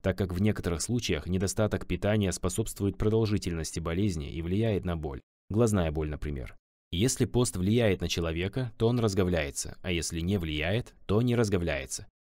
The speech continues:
Один лишь недостаток веса не является причиной разговения. Следует смотреть на последствия, которые может вызвать пост в человеке.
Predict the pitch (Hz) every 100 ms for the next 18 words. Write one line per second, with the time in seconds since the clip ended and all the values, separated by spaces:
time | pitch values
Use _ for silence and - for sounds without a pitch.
0 | _ 101 110 151 131 - 113 104 - 113
1 | 104 85 82 110 120 82 87 117 117 131
2 | 107 85 82 - 92 80 82 85 78 69
3 | 65 - _ _ - - 120 127 - 98
4 | 90 113 110 107 101 - 123 - - 76
5 | 73 98 123 110 92 104 101 90 87 104
6 | 95 87 - 92 90 - - 90 82 76
7 | - -